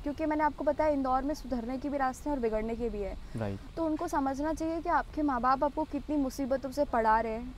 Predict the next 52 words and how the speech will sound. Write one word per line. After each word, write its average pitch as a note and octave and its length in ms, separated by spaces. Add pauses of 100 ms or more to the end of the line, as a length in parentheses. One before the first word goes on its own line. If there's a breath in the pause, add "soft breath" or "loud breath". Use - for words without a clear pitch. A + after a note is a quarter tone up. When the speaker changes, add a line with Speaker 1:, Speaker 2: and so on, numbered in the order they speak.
(120)
Speaker 1:
मुश्किल C4 400
से D4 100
पैसा C4+ 280
इकट्ठा C4 340
करके C4+ 280
इंदौर A#3 340
भेज A3 240
रहे G#3 120
हैं, G#3 120 (400 soft breath)
और C#4+ 80
फिर D#4 200
आप C#4+ 220
उस D#4 120
पैसे C4+ 320
का D4+ 120
misuse C#4+ 460
कर C4 160
रहे C4+ 120
हो, C#4 80
आप C4+ 180 (200)
गलत C4 260
चीज़ों C4+ 280
में C#4 120
involve B3+ 320
हो B3 100
रहे B3 120
हो, C4 60
आप, B3+ 160
आप B3+ 100 (140)
पढ़ C4+ 160
नहीं F4 200
रहे D#4 120
हो, D#4+ 120
आप E4 160 (480)
coaching D#4 600 (200)
colleges C4+ 400
bunk C4 300
करके D4 400
घूम C#4+ 360
फिर C#4+ 200
रहे B3 180
हो। B3+ 200 (380 soft breath)
अच्छा D4+ 300
है G#4 340
ये D4 80
सब, E4 280
but F4 220
वो F4+ 160
जब E4+ 260
तक D4+ 120 (100)
आपका B3+ 240
career D#4 380